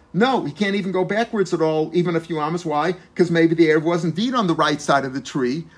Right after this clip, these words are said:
which means he's pulled further over. He can make it to the tree, right? But he can't even take one step back, 'cause the Erev now is on the right side, under the tree, on the right side of the tree. And then from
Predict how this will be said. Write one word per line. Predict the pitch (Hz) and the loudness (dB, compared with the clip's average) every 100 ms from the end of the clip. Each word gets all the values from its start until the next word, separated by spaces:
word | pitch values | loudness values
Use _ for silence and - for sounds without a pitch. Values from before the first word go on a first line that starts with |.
| - | -2
which | 180 175 | -2 0
means | 196 214 185 175 - - | 0 2 0 -4 -12 -4
he's | 196 170 | -4 -4
pulled | - 214 185 | -4 -2 -2
further | - 208 190 180 | -4 0 4 4
over. | 156 151 185 175 - | 4 2 0 -2 -2
He | 220 | 2
can | 190 | 4
make | 214 233 | 4 2
it | 208 | 0
to | 202 | -2
the | 175 | -2
tree, | - 220 127 | 2 2 4
right? | 120 165 196 - - | 4 2 2 -6 0
But | 190 | 0
he | |
can't | 170 220 214 | 2 0 0
even | 202 | -2
take | 202 190 | -2 -2
one | 196 196 | 0 -2
step | - 202 196 | -2 -2 -2
back, | 247 240 - | 0 -2 -2
'cause | 175 | -2
the | 175 180 | 4 4
Erev | 196 180 | 4 2
now | 185 196 190 | -2 -4 -2
is | 175 | -2
on | 170 | 0
the | |
right | 160 185 214 214 | 2 2 0 -2
side, | 208 185 165 | 0 0 0
under | 190 202 | 0 0
the | 190 | -2
tree, | 180 202 185 | -4 -4 -4
on | 165 | 0
the | |
right | 165 196 185 | 0 0 0
side | 180 165 | -2 -2
of | |
the | 160 | -2
tree. | 165 135 135 175 - - - | -6 -6 -4 -4 -8 -20 -2
And | 180 170 | 2 2
then | 208 208 185 - _ | 2 0 -2 -6 _
from | - 185 | -2 0